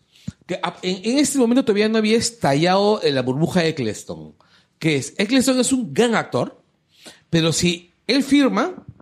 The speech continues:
¿ya? por el cheque, y él firma por el cheque y actúa en, en piloto automático. Es, es conocido eso.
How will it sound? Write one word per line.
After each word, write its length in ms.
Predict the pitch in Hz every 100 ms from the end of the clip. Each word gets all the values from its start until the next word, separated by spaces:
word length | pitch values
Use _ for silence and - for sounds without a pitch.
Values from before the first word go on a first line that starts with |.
| _ - -
¿ya? 360 | - 180 - -
por 140 | 160
el 80 | 147
cheque, 440 | 202 180 185 302 - _ _ _ _ _
y 220 | 202 185 165
él 140 | 190
firma 200 | 233 247
por 120 | 214 180
el 60 |
cheque 240 | - 226 240
y 60 |
actúa 300 | 165 - 202
en, 160 | 214 196 -
en 100 | 139
piloto 160 | 151 160
automático. 540 | 165 139 104 95 - -
Es, 200 | 160 -
es 240 | 202 -
conocido 600 | - 208 185 - 226 185
eso. 280 | 131 - 90